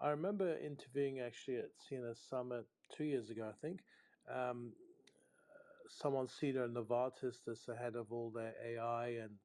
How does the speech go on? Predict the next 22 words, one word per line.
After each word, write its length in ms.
technology, 720
et 100
cetera. 540
And 120
one 180
of 60
the 80
topics 680
really 260
was 480
the 200
challenge 560
of 300
competing 800
with 260
Googles 540
and 120
Amazons 760
for 200
tech 240
talent, 280
right? 280